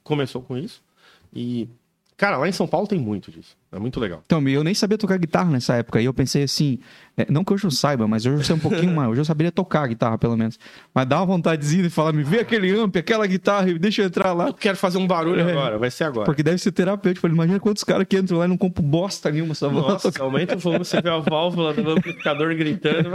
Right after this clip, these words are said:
Speaker 1: Ah, é isso aí que eu queria, porque
Speaker 2: O
Speaker 1: em casa eu
Speaker 2: laranja
Speaker 1: não posso
Speaker 2: pelo
Speaker 1: fazer.
Speaker 2: vermelho.
Speaker 1: Se eu fizer em casa, minha mãe me mata. Então
Speaker 2: Não, mas é massa, né? Porque aqui nas lojas também é difícil, né? Se não tiver uma cabine dessa, né? O
Speaker 1: Cara,
Speaker 2: vendedor, às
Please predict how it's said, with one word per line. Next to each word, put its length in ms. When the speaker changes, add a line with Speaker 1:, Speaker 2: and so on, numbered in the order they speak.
Speaker 1:
Ah, 240
é 60
isso 280
aí 160
que 80
eu 60
queria, 280
porque 160
Speaker 2:
O 40
Speaker 1:
em 40
casa 60
eu 140
Speaker 2:
laranja 180
Speaker 1:
não 60
posso 160
Speaker 2:
pelo 80
Speaker 1:
fazer. 140
Speaker 2:
vermelho. 360
Speaker 1:
Se 60
eu 120
fizer 240
em 60
casa, 200
minha 120
mãe 160
me 60
mata. 260
Então 240
Speaker 2:
Não, 100
mas 140
é 20
massa, 300
né? 80
Porque 140
aqui 160
nas 160
lojas 220
também 240
é 20
difícil, 400
né? 180
Se 100
não 60
tiver 140
uma 80
cabine 400
dessa, 340
né? 160
O 80
Speaker 1:
Cara, 160
Speaker 2:
vendedor, 540
às 60